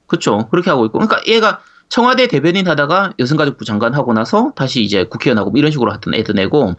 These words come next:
지금 여성가족부 장관이 강은희거든요.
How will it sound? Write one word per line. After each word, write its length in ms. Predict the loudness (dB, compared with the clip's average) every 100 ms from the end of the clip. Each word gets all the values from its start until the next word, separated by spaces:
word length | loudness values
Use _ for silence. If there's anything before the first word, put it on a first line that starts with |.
| _ _ -20 -20 -20 -4
지금 800 | 0 2 4 4 2 4 4 2 2
여성가족부 420 | 2 2 2 0
장관이 320 | 0 2 0
강은희거든요. 640 | 0 2 2 2 2 2